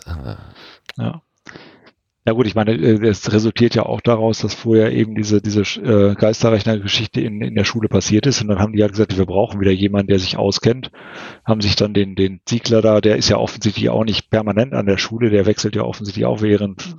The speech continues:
Speaker 2: ja, wenn der Tag nicht da ist, dann arbeitet er, hat er ja nicht frei, sondern arbeitet woanders. Ähm, der arbeitet ja offensichtlich auch an mehreren Schulen, ähm, dass der quasi die, äh,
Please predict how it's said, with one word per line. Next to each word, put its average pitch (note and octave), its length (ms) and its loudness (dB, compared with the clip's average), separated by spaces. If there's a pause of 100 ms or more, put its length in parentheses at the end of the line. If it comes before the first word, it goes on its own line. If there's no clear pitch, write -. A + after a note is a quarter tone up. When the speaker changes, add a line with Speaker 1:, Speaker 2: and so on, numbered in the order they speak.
(180)
Speaker 2:
ja, G#2+ 220 0
wenn A2 140 -6
der G2+ 120 -4
Tag G#2+ 180 -2
nicht G#2+ 160 -6
da G2 180 2
ist, A2 120 0
dann A2+ 140 -4
arbeitet G#2 340 2
er, G2 220 4
hat G#2 140 0
er A2 80 4
ja G2+ 60 2
nicht F#2+ 140 -6
frei, G2+ 300 2
sondern A2+ 240 2
arbeitet G#2 400 2
woanders. G2 460 0 (640)
Ähm, A2 340 2 (180)
der A2+ 340 2
arbeitet G#2+ 360 0
ja G#2 80 2
offensichtlich A2+ 480 -6
auch A#2 100 -2
an G#2 100 -2
mehreren G#2 300 0
Schulen, B2 400 0 (460)
ähm, A#2 360 2 (240)
dass A2 220 -2
der A2 180 4
quasi A2 540 2
die, G#2+ 360 2
äh, G#2 400 2